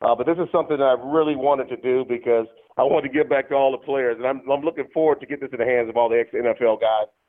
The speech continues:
and guys with a lot of residual pain because they're gonna love it.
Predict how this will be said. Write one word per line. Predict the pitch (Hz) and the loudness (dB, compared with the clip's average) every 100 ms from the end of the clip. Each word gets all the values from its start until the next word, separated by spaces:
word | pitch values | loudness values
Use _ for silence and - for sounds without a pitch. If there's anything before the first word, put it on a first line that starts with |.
| _ | _
and | 113 113 | -4 2
guys | 120 113 | 2 2
with | 113 | 0
a | |
lot | 113 120 | 2 0
of | 110 | -2
residual | 107 104 113 110 | -6 -8 -6 -6
pain | 101 120 104 98 | -4 -2 -2 -6
because | 98 113 | -4 -2
they're | 107 | 0
gonna | 117 110 | 0 2
love | 110 | 0
it. | 92 | -2